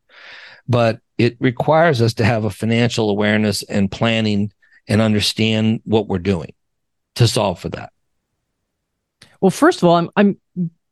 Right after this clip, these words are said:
Speaker 2: actually glad to hear that more people are worried about it. That means they're thinking
Speaker 1: Mm-hmm.
Speaker 2: about it, because too many times I've heard stories from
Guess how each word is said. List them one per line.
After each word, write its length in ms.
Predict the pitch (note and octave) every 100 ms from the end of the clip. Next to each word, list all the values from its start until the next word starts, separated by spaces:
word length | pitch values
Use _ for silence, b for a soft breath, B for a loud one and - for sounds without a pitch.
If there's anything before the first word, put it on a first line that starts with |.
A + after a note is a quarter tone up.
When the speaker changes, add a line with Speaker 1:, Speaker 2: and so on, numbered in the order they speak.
| _ -
Speaker 2:
actually 380 | A3+ - F3+
glad 480 | D#3+ C#3+ E3 B3 G#3
to 100 | -
hear 340 | D#3 - C4+ F#3
that 200 | E3+ - _ _ -
more 140 | F3 F#3+
people 340 | F#3+ F#3 D#3+
are 80 | D3+
worried 460 | C#3 E3+ D4+ F4+
about 320 | E3+ C3+ A#2+ A#2+
it. 120 | - _ _
That 140 | - G#3+
means 180 | G3+ -
they're 160 | E3+
thinking 440 | E3 - C#4 G#3 -
Speaker 1:
Mm-hmm. 120 | A#2+
Speaker 2:
about 200 | C#3 B2+
it, 60 | B2+
because 240 | F#3 E3+ _ _ _ -
too 160 | C4+
many 240 | C#4+ B3 A3
times 320 | G#3+ A3+ G#3
I've 180 | F3+ F3+
heard 180 | F3+ E3+
stories 560 | - F#3+ A3 E3 D#3
from 260 | - D3 C#3